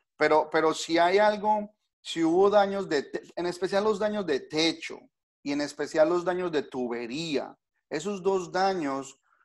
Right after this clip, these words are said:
eh, cuando estamos hablando de casas muy viejas, la tubería, eh, que, eh, em, antes que hacían tubería de polibutile-,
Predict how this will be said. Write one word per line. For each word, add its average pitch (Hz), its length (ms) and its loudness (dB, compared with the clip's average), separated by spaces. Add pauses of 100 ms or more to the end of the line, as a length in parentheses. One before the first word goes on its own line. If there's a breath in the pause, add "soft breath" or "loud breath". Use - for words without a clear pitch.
(120)
eh, 147 640 -2
cuando 147 260 0
estamos 185 260 -4
hablando 170 300 0
de 165 160 -2
casas 165 300 0
muy 180 180 -6
viejas, 156 840 -4
la 131 260 0
tubería, 143 880 -2
eh, 123 500 -6
que, 123 400 -6 (180)
eh, 127 460 -10 (760)
em, 123 520 -8 (460)
antes 170 440 2
que - 140 -8
hacían 160 420 -4
tubería 147 400 0
de 139 220 -2
polibutile-, 135 1000 -4